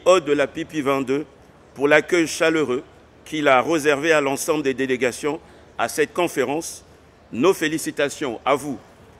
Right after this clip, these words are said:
Monsieur le Président, pour votre élection comme président de la P P vingt-deux. Mesdames et Messieurs,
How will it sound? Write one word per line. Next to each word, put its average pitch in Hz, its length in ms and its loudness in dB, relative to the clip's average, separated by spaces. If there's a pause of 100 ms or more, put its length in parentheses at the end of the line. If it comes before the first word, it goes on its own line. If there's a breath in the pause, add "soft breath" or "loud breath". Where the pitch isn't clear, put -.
Monsieur 135 300 0
le 151 40 -8
Président, 131 600 -4 (480)
pour 135 140 -2
votre 165 280 2
élection 160 540 2
comme 156 240 -2
président 135 580 -2 (380)
de 113 80 -4
la 127 120 0
P 156 220 -4
P 151 320 -4 (560)
vingt-deux. 110 380 2 (680)
Mesdames 151 360 2
et 156 60 0
Messieurs, 131 360 -4